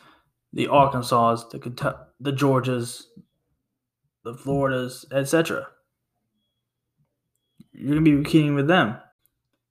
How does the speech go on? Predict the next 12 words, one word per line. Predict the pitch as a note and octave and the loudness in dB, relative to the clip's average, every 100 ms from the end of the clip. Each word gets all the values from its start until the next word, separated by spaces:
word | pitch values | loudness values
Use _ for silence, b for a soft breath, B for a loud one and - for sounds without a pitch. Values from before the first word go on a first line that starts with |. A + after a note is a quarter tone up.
| _ _ _ _ _ _ _ _ _ | _ _ _ _ _ _ _ _ _
So | - F3+ F3 | -6 0 4
it'll | D#3 | 4
be | D3+ D3 | 4 4
a | |
good | D3 C#3+ | 4 0
chance | - C#3 C#3 - | 0 -2 -2 -6
to | - C3+ B2 A#2+ B2 _ _ _ _ _ _ _ | -4 -2 -2 -4 -8 _ _ _ _ _ _ _
get, | C3+ B2 - - _ _ _ _ _ _ _ _ _ _ _ _ | 0 0 -4 -12 _ _ _ _ _ _ _ _ _ _ _ _
build | D#3+ D#3+ | 2 4
your | D3 | 4
resume | C#3+ C#3+ C#3 B2+ G#2+ G#2+ C#3 _ _ _ _ _ _ _ _ _ _ _ _ _ _ _ _ _ _ _ _ _ | 4 4 2 -4 -6 -8 -14 _ _ _ _ _ _ _ _ _ _ _ _ _ _ _ _ _ _ _ _ _
and | C#3+ C3 B2+ B2 A#2+ A#2+ | -4 -2 -2 -2 -4 -8